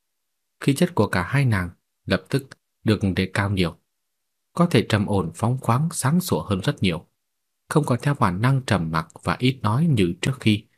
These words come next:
ở trong đám người nữa. Bây giờ giao tiếp với Lâm Bắc Thần, nụ cười giữa hai hàng lông mày lại có thêm vài phần tự tin. Ba người chính là nhân vật cốt lõi của đảng phái Trúc Viện Vân Mộng Thành.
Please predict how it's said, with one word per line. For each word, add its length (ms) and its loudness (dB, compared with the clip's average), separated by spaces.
ở 360 0
trong 160 -2
đám 180 0
người 200 0
nữa. 220 0
Bây 120 4
giờ 160 0
giao 240 0
tiếp 160 2
với 180 2
Lâm 160 0
Bắc 200 -2
Thần, 220 -6
nụ 180 6
cười 140 4
giữa 220 -2
hai 120 4
hàng 300 0
lông 220 2
mày 240 -4
lại 140 0
có 180 2
thêm 240 2
vài 140 -2
phần 260 -6
tự 220 -2
tin. 220 0
Ba 100 4
người 220 4
chính 160 2
là 80 4
nhân 240 0
vật 200 -4
cốt 220 0
lõi 360 0
của 280 0
đảng 260 -2
phái 400 -2
Trúc 220 0
Viện 220 0
Vân 160 2
Mộng 200 -2
Thành. 180 -4